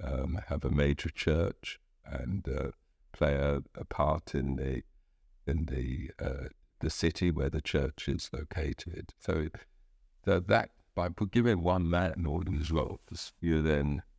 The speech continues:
disempower the others. So we ended up with a position where there was a small group of people working with the bishop, a small group of priests who seemed to be controlling everything. And that's the perception of the priest. So we started with them. You know,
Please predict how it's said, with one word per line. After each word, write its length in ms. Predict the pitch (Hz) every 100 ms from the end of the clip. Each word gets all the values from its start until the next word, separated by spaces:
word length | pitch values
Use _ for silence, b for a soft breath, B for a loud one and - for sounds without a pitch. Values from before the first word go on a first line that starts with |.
| _ _ - - -
disempower 640 | 73 - 82 - 64 60
the 160 | 65 64
others. 400 | - - - - _ - - _ - - - - -
So 400 | - 95 90 90 - -
we 140 | 98
ended 280 | 120 127 92
up 320 | 80 67 - _ _ _ _ -
with 180 | 82 80
a 80 | 80
position 480 | 82 80 90 - 71
where 100 | 69
there 120 | 73
was 160 | 76 78
a 40 |
small 320 | - 80 76
group 320 | 76 - 78
of 120 | - -
people 420 | 87 - 92 80
working 380 | 71 69 - 85
with 100 | 82
the 80 |
bishop, 460 | - - - - 80
a 120 | - -
small 160 | 78
group 260 | 71 69 -
of 120 | 69
priests 400 | - 65 76 -
who 100 | 71
seemed 240 | - 82
to 100 | -
be 120 | - -
controlling 600 | 85 82 87 - 69 -
everything. 380 | - - - - _ _ _ _ _ _ _ - -
And 420 | 80 76 78 73 -
that's 240 | 87 -
the 100 | -
perception 560 | 95 87 78 71 - 69
of 120 | 65
the 80 | -
priest. 440 | - - 80 - - - _ _ _
So 200 | - -
we 560 | 76 - _ - _
started 420 | - 76 80 - 65
with 120 | 67
them. 280 | 71 69 76
You 80 |
know, 80 | 67